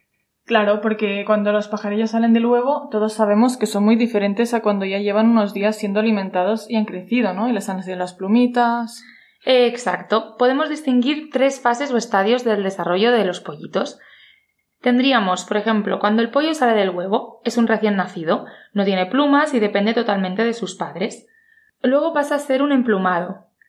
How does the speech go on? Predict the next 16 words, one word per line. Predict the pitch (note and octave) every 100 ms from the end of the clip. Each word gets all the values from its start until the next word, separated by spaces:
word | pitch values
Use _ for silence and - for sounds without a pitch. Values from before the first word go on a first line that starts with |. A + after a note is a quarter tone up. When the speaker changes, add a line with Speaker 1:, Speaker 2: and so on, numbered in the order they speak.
| _ _
Speaker 2:
Los | G#3+ G#3+
emplumados, | A3 G#3+ G#3+ C4 D4 C#4 D4
como | - G#3 G3+
bien | A3 B3
dice | C4
el | B3
nombre, | B3 B3+ A#3 A#3+ A#3 - _ _
tienen | G#3 G#3+ A3
plumas, | C4 A#3 G#3+ - - _ _ _ _
pero | - A#3 G#3+
son | A3+
muy | B3+
pequeñitas, | B3 A3+ G#3+ A3 G#3 G3 - -
las | G3 F#3
están | F#3 G3+
desarrollando, | G3+ G3+ F#3+ G3+ G#3+ G3 G3